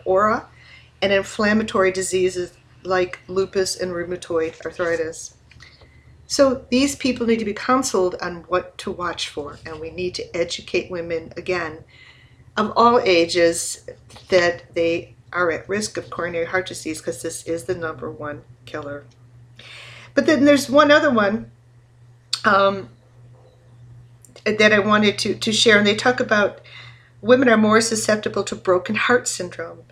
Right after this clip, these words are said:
brought on by events like the sudden loss of a loved one, the loss of a job or money, divorce, a bad accident, a natural disaster, or even a surprise party. So it's just this sudden sort of change.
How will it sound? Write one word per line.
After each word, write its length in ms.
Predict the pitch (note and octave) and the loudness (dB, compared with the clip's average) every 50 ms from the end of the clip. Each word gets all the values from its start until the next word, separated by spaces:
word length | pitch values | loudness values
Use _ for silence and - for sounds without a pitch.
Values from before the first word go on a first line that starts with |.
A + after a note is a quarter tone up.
| - - - | -20 -12 -2
brought 240 | - F3+ F#3 F#3+ F#3+ | 2 2 4 4 4
on 300 | G3 F#3+ F#3+ F#3+ F#3+ F#3 | 4 2 0 0 -2 -2
by 200 | - F#3+ F3+ E3+ | 0 0 0 2
events 460 | F3+ F#3 F#3 - F3+ F3 E3 D#3+ - | 0 -2 -2 -2 -2 -2 -2 -2 -2
like 140 | F#3+ F#3 - | -4 -4 -4
the 80 | - F3+ | -6 -8
sudden 340 | - - - F#3+ F#3 G3 | -4 -2 -2 -2 -2 -2
loss 320 | F#3 F3+ E3+ E3+ - - - | -2 -4 -4 -4 -4 -6 -6
of 80 | F3+ | -6
a 60 | F3+ F3 | -6 -6
loved 320 | F3 E3+ E3+ F3+ F3 D#3 | -4 -4 -4 -4 -6 -8
one, 300 | E3+ D#3+ - - G3+ - _ _ _ - - - - - - | -10 -10 -10 -12 -14 -18 _ _ _ -20 -20 -20 -20 -8 -4
the 60 | - | -2
loss 380 | F#3 F3+ F3 E3+ F3 F3 - - | 2 4 4 4 4 2 0 -2
of 80 | F#3 F3+ | -2 -2
a 80 | F#3 | -2
job 560 | F3+ - F3 D#3+ E3+ E3+ E3 E3 E3 E3 - - _ | -2 -2 0 0 2 2 2 0 -2 -4 -8 -10 _
or 120 | - F#3 F#3+ | -4 -4 -2
money, 520 | F3+ E3 E3 E3 E3+ E3 E3 E3 - - _ | -2 -2 -2 -2 -2 -4 -4 -6 -10 -16 _
divorce, 640 | - G3 F#3 F3 E3 D#3 D#3+ D#3 D#3 D#3 - - - - | -6 -6 -4 -2 -2 0 0 -2 -2 -4 -8 -10 -8 -8
a 60 | - E3 | -8 -4
bad 280 | - D#3+ E3 E3+ F3 | 0 0 2 2 2
accident, 580 | F3+ D#3+ D#3 D#3+ - - - E3 E3 E3 E3+ - | 2 0 0 -2 -4 -6 -6 -4 -2 -4 -4 -4
a 80 | E3 | -6
natural 400 | E3+ E3+ F3 F3 F#3 - - A3 | -6 -4 -2 -2 -2 -2 -4 -8
disaster, 720 | G#3 F#3+ F3 F3 D#3+ D#3+ E3+ - - - E3+ E3+ F3 - _ _ _ _ _ - | -10 -6 -4 -4 -2 -2 -4 -6 -8 -6 -6 -6 -8 -10 _ _ _ _ _ -10
or 140 | E3+ E3 | -10 -8
even 260 | - E3+ E3+ E3 F3 E3 | -6 -8 -8 -6 -6 -8
a 40 | |
surprise 480 | E3 - G#3+ - - A#3+ A#3 B3+ C#4+ - | -8 -10 -10 -10 -6 -4 -4 -4 -4 -6
party. 460 | - - E4+ C#4+ A#3+ G#3+ F3 - - _ _ _ _ _ - - - - - - | -4 0 0 0 0 0 -2 -6 -8 _ _ _ _ _ -20 -20 -20 -20 -16 -10
So 200 | - - G#3+ G#3 | -4 -2 0 0
it's 200 | - F#3+ G3+ - | 0 -2 -4 -4
just 320 | - G#3+ G#3 G#3 - - | -2 -2 -2 -4 -6 -6
this 140 | - G3 F#3+ | -6 -6 -4
sudden 560 | - - - - G3+ F#3+ F#3+ F#3+ G3 F#3+ F#3+ | -4 -6 -2 4 4 4 4 4 0 -6 -6
sort 240 | F#3 - - F3+ E3 | -6 -4 -2 -2 -2
of 140 | E3 D#3+ - | -4 -6 -6
change. 520 | - - G3 F3+ E3 E3 E3 - - - | -4 -2 -2 -2 -4 -6 -8 -10 -12 -16